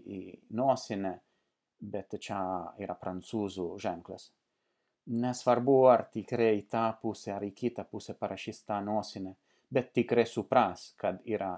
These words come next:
nosinė. Arba sakom su kabliuku,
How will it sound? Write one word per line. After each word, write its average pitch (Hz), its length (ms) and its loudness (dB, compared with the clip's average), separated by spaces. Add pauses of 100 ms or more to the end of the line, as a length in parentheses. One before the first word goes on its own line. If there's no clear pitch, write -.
nosinė. 90 580 -8 (1400)
Arba 170 340 6
sakom 95 400 -2
su 92 300 -4
kabliuku, 95 560 -2